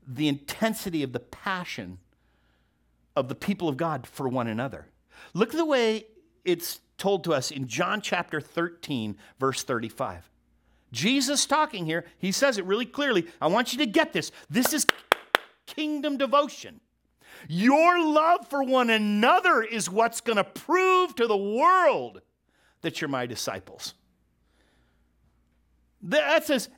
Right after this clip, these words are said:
everybody's gonna know it. All people will know that you're my disciples by your love for one another.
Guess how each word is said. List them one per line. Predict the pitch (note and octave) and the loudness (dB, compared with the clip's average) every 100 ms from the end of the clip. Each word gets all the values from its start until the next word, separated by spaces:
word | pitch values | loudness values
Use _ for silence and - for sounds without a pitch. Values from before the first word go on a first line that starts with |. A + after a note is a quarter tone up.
| _ | _
everybody's | D#4 F4 F4+ E4+ D#4+ D#4+ A3+ | 2 4 0 2 2 2 0
gonna | D#4 D#4 | 0 2
know | D4 E4 G4 | 4 4 2
it. | C3+ - _ _ _ - | -2 -12 _ _ _ 2
All | E4 F#4 | 4 4
people | - E4+ D#4 D#4 | 2 0 0 -4
will | D4+ | -2
know | C#4+ C4+ D4 F#4+ | 0 4 4 4
that | D#4 | -2
you're | A#3+ | -4
my | A3+ A3 | -2 -2
disciples | G#3 C#4+ D4+ A3+ E3+ | -2 0 0 -2 -2
by | F3+ | 2
your | F3+ F3 | 4 2
love | E3+ G3+ G#3+ G#3+ | 4 4 4 2
for | G3+ | -6
one | F3+ F3 | -4 -4
another. | F#3 B3+ C#4 - | -4 -4 -8 -10